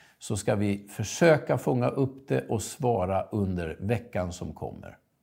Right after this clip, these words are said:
Med det här vill jag önska dig Guds rika välsignelse och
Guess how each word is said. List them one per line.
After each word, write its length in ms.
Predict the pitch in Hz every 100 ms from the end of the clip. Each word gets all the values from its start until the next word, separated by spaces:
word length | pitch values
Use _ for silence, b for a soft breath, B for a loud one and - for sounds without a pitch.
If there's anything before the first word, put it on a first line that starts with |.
| B B B B B -
Med 120 | 143
det 40 |
här 160 | 165 165
vill 80 | 160
jag 140 | 160
önska 280 | 143 139 143
dig 400 | 135 131 131 -
Guds 320 | - 139 147 160
rika 260 | 139 139
välsignelse 960 | 127 127 131 113 110 123 113 143 139 - - -
och 320 | 113 110 -